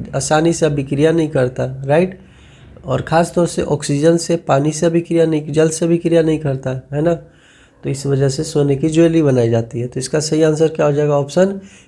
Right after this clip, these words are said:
बी, जो कि ऑक्सीजन से संयोग नहीं करता, राइट। नेक्स्ट प्रश्न है कि निम्न में से कौन सा अधातु कमरे के ताप पर द्रव होता है? एक धातु भी होता है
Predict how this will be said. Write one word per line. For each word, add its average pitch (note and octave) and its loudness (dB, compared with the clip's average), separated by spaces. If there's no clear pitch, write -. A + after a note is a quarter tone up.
बी, C#3 2
जो C#3 2
कि C3+ -2
ऑक्सीजन C#3+ 0
से C#3 -2
संयोग D3 -2
नहीं C3 2
करता, A2+ -2
राइट। E3+ 0
नेक्स्ट F#3+ 0
प्रश्न F#3+ 0
है F3+ 4
कि E3 2
निम्न E3 2
में F3+ 4
से F#3+ -2
कौन F3 2
सा G3+ -2
अधातु C#3+ 0
कमरे D#3 -2
के F#3 -4
ताप C#3+ -2
पर E3 0
द्रव C3+ 2
होता A#2+ -2
है? A2 -4
एक D3 -4
धातु C3+ 0
भी F3 2
होता F3 0
है F#3 -2